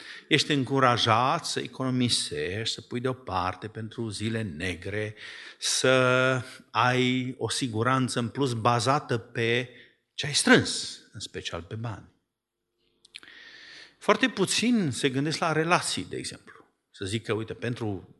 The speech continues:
bătrânețe, pentru partea de finală a vieții, mă gândesc să, de acum să construiesc cât mai multe relații, să mă bucur de ele. Am mai menționat aceasta, o, o meditație a unui prieten de-al meu.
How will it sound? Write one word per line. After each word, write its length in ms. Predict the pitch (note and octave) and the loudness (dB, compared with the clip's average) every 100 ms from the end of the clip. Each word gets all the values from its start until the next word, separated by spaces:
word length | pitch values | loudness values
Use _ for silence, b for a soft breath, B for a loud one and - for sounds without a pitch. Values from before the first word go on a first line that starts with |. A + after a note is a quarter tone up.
| _ | _
bătrânețe, 720 | - A2 - D2+ E2+ B2+ - - | -4 -2 -2 -8 -6 -4 -4 -6
pentru 760 | G2 G#2 - G2 F2+ E2 _ | -8 -10 -8 -8 -8 -12 _
partea 300 | - A2 - | -2 -2 -4
de 60 | F#2+ | -10
finală 360 | - G2+ G#2+ G2 | -10 -10 -8 -8
a 20 | |
vieții, 640 | D#2+ F#2+ G#2+ - A#2+ A#2 B B B B B B B _ | -8 -8 -4 -4 -4 -6 B B B B B B B _
mă 160 | - B2+ | -2 -2
gândesc 440 | A#2+ A2+ G2+ D3+ | 0 0 2 2
să, 540 | - - D#3+ D3+ D3 C#3+ - - | 2 -2 -2 0 0 -4 -8 -6
de 80 | |
acum 360 | - - F#3+ E3+ | -4 -4 0 0
să 160 | - B2+ | 0 -4
construiesc 600 | - A#2+ - D#3 - - | -4 -4 -2 -2 -4 -4
cât 140 | E3 | -4
mai 140 | E3+ | -4
multe 300 | D3 D#3 C#3 | -2 -4 0
relații, 500 | C#3+ C#3+ E3+ E3+ - | 0 2 2 2 -2
să 180 | A2+ - | -4 -4
mă 120 | B2 | -4
bucur 360 | A#2+ C#3+ C#3 D3 | -4 -6 -2 2
de 120 | B2+ | 4
ele. 380 | D3+ C#3+ G#2 - - _ _ _ _ _ _ _ B B B B B | 4 2 -4 -10 -20 _ _ _ _ _ _ _ B B B B B
Am 120 | - A#2 | -4 0
mai 160 | A2+ | 2
menționat 600 | A2 G#2+ G#2 A2+ A#2+ A#2 | 2 0 0 0 0 0
aceasta, 560 | G2 - A#2 - A2 G2 | -2 0 -2 0 -2 -2
o, 160 | G2+ - | -6 -6
o 100 | A2 | -2
meditație 600 | A2 F#2+ F#2 A#2 G#2+ A2 | -2 -2 0 0 0 -4
a 40 | |
unui 140 | G#2+ | -4
prieten 440 | F#2+ G#2+ A2+ A2 G2 | -4 -2 -2 -2 -6
de-al 180 | F#2+ F#2 | -6 -4
meu. 500 | G2 A2+ B2+ - | -4 -2 -4 -8